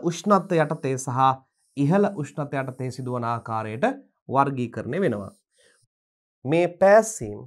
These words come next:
මේ ආකාරයේ ප්‍රධාන වර්ග තුනකට බෙදෙනවා. මොනවද, පුතේ? මෘදු පෑසීම, සොෆ්ට් සෝල්ඩරින්. මොකද, පුතේ? මෘදු පෑසීම, එහෙම නැත්නම් සොෆ්ට් සෝල්ඩරින්. දෙක, දැඩි පෑසීම,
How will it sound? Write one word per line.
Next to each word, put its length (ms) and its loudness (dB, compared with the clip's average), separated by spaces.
මේ 180 2
ආකාරයේ 680 0
ප්‍රධාන 420 -2
වර්ග 280 -6
තුනකට 340 -12
බෙදෙනවා. 400 -12
මොනවද, 320 -2
පුතේ? 240 -12
මෘදු 380 8
පෑසීම, 600 4
සොෆ්ට් 400 2
සෝල්ඩරින්. 640 0
මොකද, 300 -6
පුතේ? 260 0
මෘදු 480 6
පෑසීම, 600 4
එහෙම 140 -2
නැත්නම් 400 4
සොෆ්ට් 440 2
සෝල්ඩරින්. 680 -8
දෙක, 340 10
දැඩි 300 12
පෑසීම, 640 10